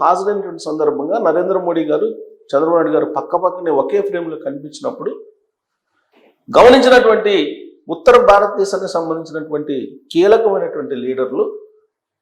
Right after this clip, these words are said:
చంద్రబాబు నాయుడు గారిని, నరేంద్ర మోడీ గారిని కంపేర్ చేస్తూ, "సరైనటువంటి జోడి వీళ్ళిద్దరూ"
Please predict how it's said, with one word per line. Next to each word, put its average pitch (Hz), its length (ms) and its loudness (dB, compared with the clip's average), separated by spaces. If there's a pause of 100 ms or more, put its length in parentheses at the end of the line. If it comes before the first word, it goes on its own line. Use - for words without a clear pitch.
(640)
చంద్రబాబు 254 320 8
నాయుడు 247 180 6
గారిని, 226 520 2 (500)
నరేంద్ర 180 340 0
మోడీ 156 300 -4
గారిని 135 300 -4
కంపేర్ 160 460 -4
చేస్తూ, 220 400 -8 (400)
"సరైనటువంటి 240 840 4
జోడి 160 200 -2
వీళ్ళిద్దరూ" 131 680 -6